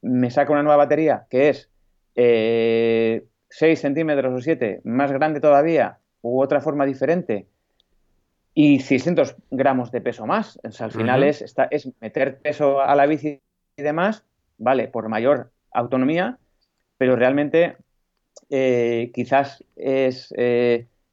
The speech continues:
Speaker 1: es, mm, lo óptimo sería dar opción a una segunda batería externa,
Speaker 2: Ujú.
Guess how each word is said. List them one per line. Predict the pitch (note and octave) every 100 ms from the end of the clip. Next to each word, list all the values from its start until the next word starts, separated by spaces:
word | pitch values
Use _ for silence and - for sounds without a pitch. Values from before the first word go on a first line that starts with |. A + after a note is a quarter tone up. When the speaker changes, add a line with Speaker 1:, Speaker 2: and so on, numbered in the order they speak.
| _ -
Speaker 1:
es, | B2+ C3+ C3
mm, | B2 B2 B2 A#2+ A#2+ A#2+ A#2+ A#2 A2+ - _ _
lo | A#2 A#2
óptimo | C3+ - D3+ C#3+
sería | C#3 B2+ C#3 C#3 - _ _
dar | B2+ B2 C3+ B2+
opción | A#2+ - E3 F3
a | C3+
una | C3+ C3+
segunda | C3 A#2 C3+ C3
batería | B2+ B2+ B2+ C3+ C3 - _
externa, | A#2 - - - C#3+ D#3+ F3+ _ _
Speaker 2:
Ujú. | B2+ A2 D#3+